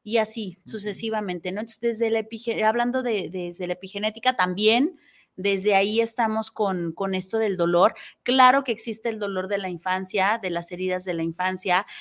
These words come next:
Speaker 1: existe el dolor de la traición, del rechazo, de la humillación, del abandono, de la injusticia, pero aparte, ya después de estos, pues imagínate todos los dolores que te pueden ir causando,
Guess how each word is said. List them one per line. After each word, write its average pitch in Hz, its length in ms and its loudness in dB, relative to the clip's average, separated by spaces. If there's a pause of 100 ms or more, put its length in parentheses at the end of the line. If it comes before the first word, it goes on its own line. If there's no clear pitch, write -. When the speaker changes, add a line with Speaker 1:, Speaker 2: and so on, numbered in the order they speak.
(120)
Speaker 1:
existe 220 460 0
el 233 120 2
dolor 202 640 4
de 185 160 -4
la 165 200 0
traición, 175 640 -4
del 233 180 -6
rechazo, 185 920 -4 (320)
de 208 840 2
la 196 120 2
humillación, 190 1200 0 (320)
del 226 640 4
abandono, 214 880 -4
de 214 100 -10
la 196 100 -12
injusticia, 214 960 -8 (480)
pero 247 400 8
aparte, 262 800 6
ya 262 140 4
después 285 420 2
de 262 140 4
estos, 269 320 -2
pues 208 240 -2
imagínate 226 500 -2
todos 233 220 0
los 208 180 -2
dolores 190 460 0
que 202 100 -6
te - 100 -14
pueden 190 280 -4
ir 190 140 -8
causando, 190 640 -2